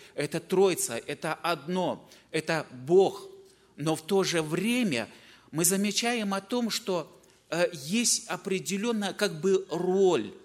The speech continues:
Бог Отец, а Бог Сын, Он повинуется Богу Отцу, а Дух Святой также повинуется и Сыну. Вот есть какая-то, нам трудно понять, но Бог установил это.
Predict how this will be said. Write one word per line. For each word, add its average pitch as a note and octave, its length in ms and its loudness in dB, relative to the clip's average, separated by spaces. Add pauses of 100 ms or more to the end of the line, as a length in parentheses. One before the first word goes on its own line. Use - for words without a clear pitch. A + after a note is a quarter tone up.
(500)
Бог C#3+ 360 0
Отец, F#3+ 580 0 (520)
а A#2+ 100 -8
Бог D3 220 -2
Сын, A3+ 340 0 (140)
Он F#3+ 300 -2 (260)
повинуется E3 1000 -2 (380)
Богу D#3 460 -2
Отцу, D3+ 560 -6 (260)
а D3 120 0
Дух F#3 220 -2
Святой D3+ 580 -2 (240)
также E3+ 320 -2
повинуется D#3 760 -4
и D#3+ 340 -8
Сыну. E3+ 420 0
Вот D#3 200 -6 (320)
есть D#3+ 360 0
какая-то, G3 560 -4 (400)
нам F#3 220 -2
трудно B3+ 420 -4
понять, A3 720 -6 (460)
но C3 160 -6
Бог C3+ 240 -4
установил D#3+ 760 -6
это. F#2+ 320 -14